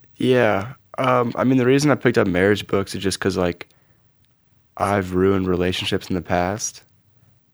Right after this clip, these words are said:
And, like, because of, like, me being selfish in some areas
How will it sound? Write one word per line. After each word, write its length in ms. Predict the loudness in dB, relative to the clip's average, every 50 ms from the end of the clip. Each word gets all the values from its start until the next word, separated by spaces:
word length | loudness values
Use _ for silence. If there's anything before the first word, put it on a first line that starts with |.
| _
And, 680 | -6 -4 -4 -2 -2 -2 -2 -2 -4 -4 -6 -6 -8 -10 -16 _ _ _ _ _ _ _ _ _ _ _ _ _ _ _ _ _ _ _ _ _ _ _ _ _ _ _ _ _ _ -12 -6
like, 400 | -6 -4 -4 -6 -8 -12 -18 -20 _ -10 -4
because 420 | -2 -2 -2 0 0 0 0 2 2
of, 140 | 0 2 2
like, 320 | 0 0 0 -4 -8 -14 _ -4
me 200 | -2 0 0 0
being 240 | 0 0 -2 -2 -2
selfish 480 | -4 -4 -4 -4 -4 -6 -8 -6 -6
in 60 | -8 -6
some 220 | -4 -4 -4 -2
areas 560 | -2 -2 0 0 0 -2 -2 -4 -6 -12 -16